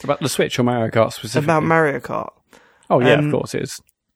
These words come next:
Speaker 1: Day
Speaker 2: yeah,
Speaker 1: one.
Speaker 2: we sort of went back and forth with the Switch, because initially we were going, "This is going to sell incredibly well," and then when all of the weird shit come out after,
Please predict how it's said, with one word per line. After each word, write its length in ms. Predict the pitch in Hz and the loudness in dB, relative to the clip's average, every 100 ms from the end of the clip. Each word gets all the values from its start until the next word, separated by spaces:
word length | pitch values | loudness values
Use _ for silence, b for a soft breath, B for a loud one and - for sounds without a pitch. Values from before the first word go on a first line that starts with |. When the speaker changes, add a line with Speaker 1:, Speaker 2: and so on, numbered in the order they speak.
| _ _ B | _ _ B
Speaker 1:
Day 80 | 113 | 0
Speaker 2:
yeah, 80 | 104 | 2
Speaker 1:
one. 80 | 240 | 4
Speaker 2:
we 120 | 277 | 4
sort 220 | - 330 | 4 2
of 40 | 254 | 2
went 160 | 233 | 0
back 160 | 214 - | 0 -2
and 100 | 190 | 0
forth 260 | 262 262 - | 2 2 0
with 120 | 135 | -6
the 60 | |
Switch, 400 | 95 - - - | -4 -2 -4 -6
because 280 | - - 190 | -6 -2 0
initially 480 | 180 190 233 - 156 | 0 0 0 0 -2
we 160 | 135 139 | 0 -2
were 60 | |
going, 280 | 139 131 123 | 0 0 -2
"This 380 | 135 131 143 - | -4 -2 -2 -2
is 140 | 143 | -4
going 260 | - 135 131 | 0 0 0
to 120 | 131 139 | -4 -4
sell 300 | - 127 135 | 0 0 -2
incredibly 480 | 131 127 - 123 | -6 -6 -6 -8
well," 400 | 127 135 120 107 - | 0 0 2 -2 -2
and 180 | 139 | 0
then 300 | 143 151 147 | 2 2 2
when 300 | 147 147 147 | 2 2 0
all 240 | - 165 175 | -2 0 0
of 100 | 151 | 0
the 100 | 151 | -2
weird 260 | 147 156 131 | 2 0 0
shit 240 | - - | -4 -6
come 180 | - 123 | -6 -4
out 160 | 123 - | -4 0
after, 540 | 135 139 - - 139 | 0 0 -4 -10 -10